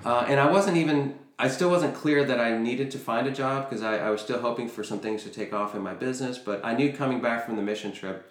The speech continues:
in July that something, that God would make it very clear which direction to go. And so, do I pursue more business on, on my own or do I look for jobs? And this came up while I was in Belize. I had both interviews. I've, I've never been in a situation where I've accepted a job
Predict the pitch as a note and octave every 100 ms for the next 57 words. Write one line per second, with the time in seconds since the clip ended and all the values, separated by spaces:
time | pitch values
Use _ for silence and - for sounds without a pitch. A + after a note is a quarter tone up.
0 | _ - - _ - G2+ G2 G2+ G#2+ B2
1 | A2+ F#2+ F#2+ - - A#2 A2+ A2+ A2 G#2+
2 | - G2 G2 - G#2 A2 G#2+ A2+ G#2 G2+
3 | E2+ G2 F2+ G2 - G2+ F2+ F#2 - G2
4 | F2 E2+ E2+ E2 - - - - F2+ F2
5 | - - - _ - G#2 F#2+ G2 - B2
6 | B2 A#2+ G#2+ G#2+ G#2+ G#2 G2 F#2+ G2 F#2+
7 | F#2 F2+ E2+ F2 F2 E2+ - F2+ G#2 G#2
8 | G2+ F2+ F#2 A#2 A#2 - A2 G#2 G#2+ -
9 | - - - - _ G#2+ A2+ B2 B2+ B2+
10 | A#2 A2+ A#2+ A#2+ A2+ G2+ G2 F#2+ G2+ G#2
11 | A2 A2+ A2+ G#2 F#2 F2+ - G#2 G2 A2
12 | A2+ A2 A2 G#2+ G#2 G#2 G2+ G2+ G#2 F#2+
13 | F#2 F2+ - G2+ - A#2+ A#2+ G#2+ G2+ G2
14 | F#2+ F#2